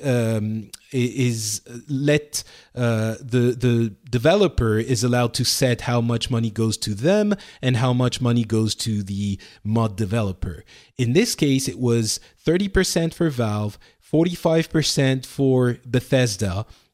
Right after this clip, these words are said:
and twenty-five percent for the mod creator, which seemed very stingy, and I have to agree with this. It was a, it seems like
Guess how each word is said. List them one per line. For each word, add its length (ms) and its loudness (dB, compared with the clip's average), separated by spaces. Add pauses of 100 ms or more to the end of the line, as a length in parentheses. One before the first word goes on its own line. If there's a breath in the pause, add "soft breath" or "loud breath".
(120)
and 340 2
twenty-five 600 0
percent 500 0
for 380 0
the 120 -2
mod 280 -2
creator, 500 -6 (260 loud breath)
which 180 2
seemed 760 0 (320 soft breath)
very 420 2
stingy, 880 2
and 160 2
I 100 2
have 280 2
to 160 0
agree 300 0
with 200 -2
this. 240 -8
It 80 -2
was 200 2
a, 80 4
it 240 0
seems 500 0
like 360 2